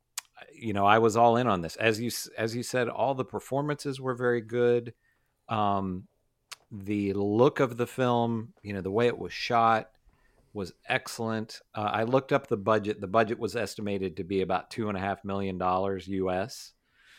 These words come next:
Um, which, I mean, this looks,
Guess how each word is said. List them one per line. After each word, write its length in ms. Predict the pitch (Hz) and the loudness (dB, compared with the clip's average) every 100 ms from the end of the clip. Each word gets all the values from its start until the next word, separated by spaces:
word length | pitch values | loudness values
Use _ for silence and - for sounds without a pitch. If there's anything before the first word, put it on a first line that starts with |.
| - - _ | -20 -20 _
Um, 480 | 131 110 101 95 92 - _ _ _ _ _ _ | 4 4 4 2 -4 -10 _ _ _ _ _ _
which, 560 | 107 110 92 - - - _ _ _ _ - | 0 2 2 -4 -8 -10 _ _ _ _ -16
I 80 | 98 | -8
mean, 240 | 101 98 | -4 -2
this 240 | 101 104 120 | -2 -2 0
looks, 720 | 110 117 - - - - | 2 2 0 -14 -12 -14